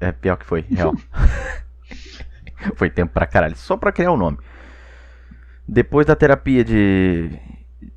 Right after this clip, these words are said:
Speaker 1: de procurar o nome, encontramos alguma coisa que fosse adequada pro que a gente queria. Aí veio, o que que a gente vai falar?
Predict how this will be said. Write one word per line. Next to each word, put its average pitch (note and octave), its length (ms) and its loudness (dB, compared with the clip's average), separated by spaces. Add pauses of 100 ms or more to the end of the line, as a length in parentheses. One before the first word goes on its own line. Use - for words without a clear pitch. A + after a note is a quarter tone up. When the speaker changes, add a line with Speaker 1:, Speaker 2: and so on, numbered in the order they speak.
(120)
Speaker 1:
de G#2 160 -8
procurar A#2+ 380 2
o A#2+ 100 -2
nome, E3 460 0 (1040)
encontramos F#2+ 560 -8
alguma F#2 260 -6
coisa F#2 300 -6
que E2+ 420 -6 (1080)
fosse G#2 240 -2
adequada G2+ 480 0 (1120)
pro G#2 100 -6
que - 80 -4
a F#2 40 -2
gente G2 180 -4
queria. C3+ 260 0 (720)
Aí F#2 220 4
veio, A#2 360 2
o - 680 -18
que C3+ 80 2
que C3+ 80 -2
a - 20 2
gente B2+ 140 -4
vai A#2 100 0
falar? F#2+ 340 0